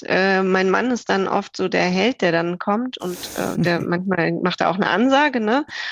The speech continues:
Speaker 1: Aber ich bin so die, von der es sich mehr abzugrenzen gilt im Moment,
Speaker 2: Mhm.
Speaker 1: die dann auch fordern muss, die Schulaufgaben müssen gemacht werden und die ganzen unangenehmen Dinge, die landen bei mir, die muss ich dann irgendwie durchsetzen.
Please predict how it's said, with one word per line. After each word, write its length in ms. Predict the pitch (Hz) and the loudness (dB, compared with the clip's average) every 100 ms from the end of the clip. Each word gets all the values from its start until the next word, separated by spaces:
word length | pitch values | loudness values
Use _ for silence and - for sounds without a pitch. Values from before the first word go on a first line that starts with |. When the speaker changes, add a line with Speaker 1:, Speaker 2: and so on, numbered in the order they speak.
| - | -6
Speaker 1:
Aber 220 | 190 180 | -2 -2
ich 140 | 202 - | -2 -2
bin 180 | 220 208 | -2 0
so 80 | |
die, 480 | 208 208 214 214 214 _ _ - - - - | -4 -4 -4 -4 -4 _ _ -12 -12 -14 -4
von 160 | 196 | 0
der 140 | 202 202 | 2 2
es 100 | 202 | 0
sich 160 | 208 | -4
mehr 300 | 196 185 180 | 0 2 2
abzugrenzen 600 | 185 - - 180 175 185 | -2 -6 -8 -4 -4 -4
gilt 280 | 170 175 170 | 0 2 2
im 80 | 175 | 0
Moment, 480 | 175 190 240 277 - - - | 0 2 0 -2 -8 -14 -4
Speaker 2:
Mhm. 260 | 160 156 151 | 0 2 0
Speaker 1:
die 140 | 185 | -2
dann 220 | 180 175 | 0 0
auch 160 | - 180 | 0 -2
fordern 420 | - 190 196 196 | 0 2 2 2
muss, 300 | 190 208 - | 0 -2 -4
die 100 | 190 | -6
Schulaufgaben 560 | 185 254 247 214 190 190 | -2 0 0 0 0 0
müssen 260 | 196 202 | -2 -2
gemacht 380 | 185 180 185 - | 0 0 -2 -4
werden 320 | 185 180 180 175 | 0 0 -2 -6
und 120 | 175 | -8
die 60 | |
ganzen 280 | 175 185 180 | -6 -6 -4
unangenehmen 640 | 190 196 190 180 180 180 185 | -2 0 -2 -2 0 0 0
Dinge, 400 | 190 190 185 180 | 2 2 2 0
die 120 | 185 | -2
landen 300 | 165 180 185 | -4 -4 -2
bei 120 | 175 | -2
mir, 180 | 180 185 | 0 0
die 80 | 175 | -2
muss 220 | 175 175 | -8 -10
ich 80 | 185 | -4
dann 180 | 175 175 | -2 0
irgendwie 260 | 180 185 | -2 -2
durchsetzen. 760 | - 226 269 - 220 - 220 | 2 2 2 0 -2 -2 -4